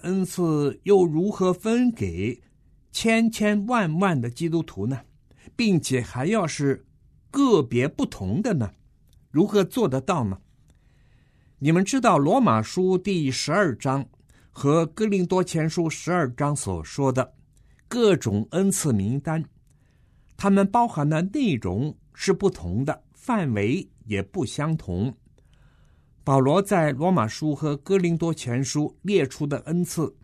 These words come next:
有些是重叠的，有些呢没有重叠。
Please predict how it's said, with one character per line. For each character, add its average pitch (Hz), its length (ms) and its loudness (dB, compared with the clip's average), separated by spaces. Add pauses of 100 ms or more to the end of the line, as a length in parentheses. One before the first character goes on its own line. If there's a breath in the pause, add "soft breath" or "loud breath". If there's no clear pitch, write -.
(800 soft breath)
有 120 260 4
些 285 300 0
是 139 180 -4
重 131 320 -4
叠 98 300 -4
的， 131 280 0
有 98 260 -4
些 175 260 -2
呢 147 160 2
没 127 140 0
有 110 120 -2
重 104 320 -4
叠。 101 400 -6